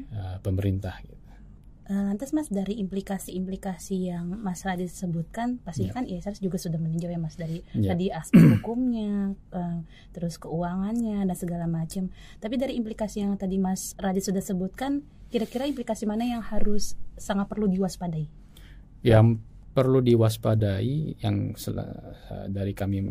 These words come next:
Speaker 2: melakukan kajian terkait hal itu adalah implikasi hukumnya. Jadi,
Speaker 1: Hukum.
Speaker 2: em,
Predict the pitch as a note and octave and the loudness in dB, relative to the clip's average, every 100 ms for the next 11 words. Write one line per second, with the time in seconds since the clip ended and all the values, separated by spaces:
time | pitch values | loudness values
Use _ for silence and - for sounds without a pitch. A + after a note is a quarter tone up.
0 | - A2+ G#2+ F#2+ G2+ G2+ G2+ G2 G2+ G2 | -6 -8 -8 -8 -6 -6 -4 -4 -4 -4
1 | G2 G#2 G2+ F#2 - G2+ F#2+ G2 - C#3+ | -4 -6 -4 -6 -6 -8 -8 -10 0 2
2 | A#2 G2+ B2 B2 - - G#2+ G#2+ G#2 G#2+ | 2 2 2 0 -10 -4 -4 -2 -2 -4
3 | - A2 G#2+ A#2+ A2+ F#2+ F#2 - G2+ G#2+ | 2 4 4 4 4 4 -4 -8 -4 0
4 | A2+ A2 F#3+ E3 D#3+ - - - - C3 | 0 0 -10 -10 -12 -16 -20 -20 -10 -2
5 | G#2 G#2 G2+ G2 G2 G2 F#2+ | 0 0 0 0 0 -2 -2